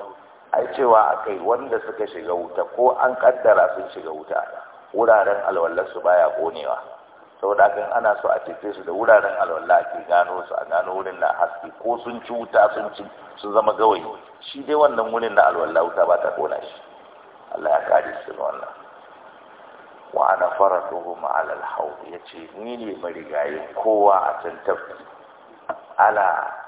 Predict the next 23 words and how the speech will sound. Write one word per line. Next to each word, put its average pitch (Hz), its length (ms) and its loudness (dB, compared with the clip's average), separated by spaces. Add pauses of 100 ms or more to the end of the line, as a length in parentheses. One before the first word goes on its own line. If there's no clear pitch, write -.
(520)
yace, 82 680 -12 (440)
"la 92 140 -6
yuza-, 87 640 4
la, 87 120 -4 (200)
la 95 60 -2
yuzadanna 85 1120 0
rijalun 87 580 -4
yawm 78 220 -4
al-qiyama." 71 600 -6 (380)
Yace, - 340 -6
"Ku - 160 -12
saurara 104 640 4
jama'a, 85 400 -2
ku - 80 -10
ji 80 80 -14
wani 87 200 -4
abu 82 180 -2
mai 78 140 -8 (100)
tada 98 260 6
hankali. - 440 -8 (500)
Wallahi 107 840 2 (840)
za 101 140 0 (280)
a 101 80 6